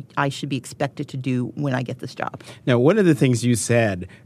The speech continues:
Speaker 2: um, that was hilarious, and I'd never heard it put this way, but it's so true. Talk about what you, you said, b-,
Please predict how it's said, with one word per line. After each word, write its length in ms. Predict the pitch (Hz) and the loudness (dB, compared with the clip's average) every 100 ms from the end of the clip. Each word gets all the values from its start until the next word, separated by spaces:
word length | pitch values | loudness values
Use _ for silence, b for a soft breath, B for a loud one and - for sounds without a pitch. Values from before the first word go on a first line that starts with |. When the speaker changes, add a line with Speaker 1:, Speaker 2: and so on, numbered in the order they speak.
| - | -4
Speaker 2:
um, 320 | 117 104 104 | -2 -2 -2
that 240 | 120 117 123 | 0 0 0
was 240 | 117 104 | -2 0
hilarious, 720 | - 139 143 160 143 104 90 | 2 4 6 4 4 2 -2
and 140 | - 139 | -2 2
I'd 220 | 131 123 | 2 2
never 480 | 131 147 170 202 190 | 4 4 4 4 4
heard 240 | 175 175 | 4 4
it 140 | 139 | 4
put 160 | 143 143 | 2 2
this 240 | 160 151 | 4 4
way, 200 | 175 180 | 4 4
but 280 | 170 127 131 - | 4 2 2 2
it's 240 | 156 - | 0 0
so 540 | - - - 143 143 | -2 0 4 6 6
true. 540 | 143 - 123 123 87 73 B B B B B B - - - - | 4 0 2 2 0 -4 B B B B B B -20 -20 -20 -4
Talk 320 | - 233 254 | 0 2 2
about 480 | 208 165 139 - 190 | 4 4 4 0 -4
what 560 | 151 127 135 165 180 | -2 2 4 4 0
you, 300 | 123 113 160 220 | -4 0 2 2
you 200 | 151 151 | 0 2
said, 340 | 160 143 - B B B - 156 | 4 0 -2 B B B -10 -2
b-, 120 | - | -2